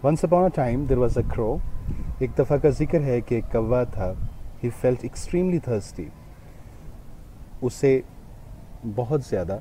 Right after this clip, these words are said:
प्यास लगी, because the day was extremely hot, क्योंकि दिन बहुत गर्म था।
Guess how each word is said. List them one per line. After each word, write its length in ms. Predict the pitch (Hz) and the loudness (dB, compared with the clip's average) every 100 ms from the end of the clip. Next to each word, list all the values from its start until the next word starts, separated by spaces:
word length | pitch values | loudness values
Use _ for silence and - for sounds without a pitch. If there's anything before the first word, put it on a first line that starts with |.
| - - - | -8 -14 -4
प्यास 340 | 95 95 - | -2 -2 -2
लगी, 200 | 113 139 - - - | -2 -2 -6 -12 -12
because 380 | 110 110 117 113 | -6 0 0 0
the 100 | 117 | -2
day 120 | 107 123 | 0 2
was 260 | 117 117 | 2 0
extremely 580 | - - - 156 160 120 | -8 -10 -4 -2 0 0
hot, 240 | 92 107 - - - - - - | -2 -4 -6 -16 -18 -16 -12 -4
क्योंकि 220 | 131 131 | 0 2
दिन 220 | 123 147 | 2 2
बहुत 340 | 131 135 143 101 | 2 0 -2 -2
गर्म 260 | 110 98 | -2 -2
था। 260 | 90 78 | -4 -10